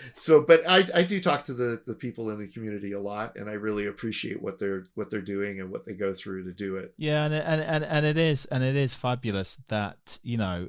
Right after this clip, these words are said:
Speaker 2: uh, stuff that you probably assume to be lost to time is now, now appreciated, um, by the next generation, if you like, or, or, or kind of like, you know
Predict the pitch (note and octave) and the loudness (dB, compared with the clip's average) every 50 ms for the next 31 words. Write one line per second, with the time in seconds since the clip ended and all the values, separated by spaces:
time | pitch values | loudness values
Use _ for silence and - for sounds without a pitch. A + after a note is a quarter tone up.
0 | B2 B2 A2 A2 G#2+ G#2+ A2 A2 A2+ - - - - - D#3+ D3 C#3 - - A2 | -10 -14 -18 -18 -18 -20 -20 -18 -10 -6 -4 -4 -2 2 2 2 2 0 -4 -6
1 | G2+ A#2 A#2+ A#2+ A#2 G#2+ - - - A#2 G#2 G#2 F#2+ G2+ G2 F#2+ F#2 - - - | -2 0 2 2 2 2 0 -2 -2 -2 -2 -2 -4 -2 -2 -2 0 0 0 0
2 | G#2+ G2 F#2+ - - G2+ G2+ F#2+ G2 F#2+ F2+ - - - F#2 - - A2 G#2+ G#2 | 0 0 0 -2 -4 -4 -4 -2 -2 -2 -2 -4 -6 -8 -6 -4 -2 0 0 0
3 | F2+ F2 F2+ F2 F2+ F#2+ F#2+ F#2 F#2 F#2 F2+ F2+ F2+ - G2+ G2+ G2 F#2 F2+ F2 | 0 0 -2 -2 0 0 0 0 0 0 -2 -2 -4 -6 -6 -6 -4 -4 -4 -6
4 | - - G2+ F#2+ - - F#2 E2+ - - - E2 - - - - E2 E2 D#2+ E2 | -4 -4 -4 -4 -4 -4 -6 -6 -6 -6 -8 -10 -10 -12 -12 -10 -8 -8 -6 -6
5 | E2 E2 F2 F2+ - G2 F#2 - _ _ _ _ - G#2+ G2+ G2+ F#2+ F#2+ F2+ - | -8 -8 -10 -12 -14 -18 -20 -20 _ _ _ _ -6 -4 -4 -4 -6 -6 -8 -8
6 | - - F#2+ F#2 F#2 F2+ F2+ F2+ - - F2+ E2 - - F#2 F2 E2+ E2+ - - | -6 -4 -2 -2 0 0 -2 -2 -2 -4 -4 -4 -4 -4 -4 -4 -4 -4 -2 -2
7 | G#2+ G#2 G2+ A2 A2 G#2 G2+ G#2+ G2+ - - A2 G#2 G2+ G2 G2+ F#2+ F#2 E2+ F#2 | -2 2 2 2 4 4 4 4 2 2 2 2 2 2 2 0 0 -2 -2 -2
8 | G#2 G2+ F2+ F2+ | -2 0 0 -2